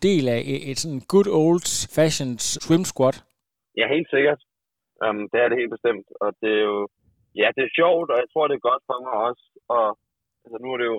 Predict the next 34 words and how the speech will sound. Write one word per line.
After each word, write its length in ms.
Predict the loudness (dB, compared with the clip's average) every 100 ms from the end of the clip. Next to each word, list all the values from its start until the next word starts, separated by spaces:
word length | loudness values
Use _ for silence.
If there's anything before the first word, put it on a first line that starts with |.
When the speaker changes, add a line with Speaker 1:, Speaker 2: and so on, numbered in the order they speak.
| -4
Speaker 2:
rigtig 160 | -4 -6
mange 140 | -6 -2
år, 60 | -4 -4
hvor 120 | -8 -6
vi 40 | -6
har 140 | -6
trænet 220 | -4 -6 -6
på 100 | -8
samme 140 | -8 -6
måde 140 | -4 -2
i 60 | -4
Odense. 260 | -6 _ -18 -10
Øhm, 180 | -6 -2
og 40 | -2
jeg 60 |
tror, 140 | 2 2
det 80 | 4
er 100 | 2
meget 140 | 0 -2 -4
sundt 200 | -6 -4 -8
at, 60 | -8 -10
at 60 | -8 -6
træne 200 | -2 -2 -2
på 80 |
en 100 | -6
lidt 160 | -4 -4
anden 160 | -4 -4
måde 180 | 0 0 0 -4
og 40 | -4
få 40 | -6
noget 160 | -4 -6
ny 60 | -8
stimuli. 400 | -10 -10 -6 -6 -8 _ _ _ _ _ _ -2
Øhm, 460 | 0 2 0 -4 -10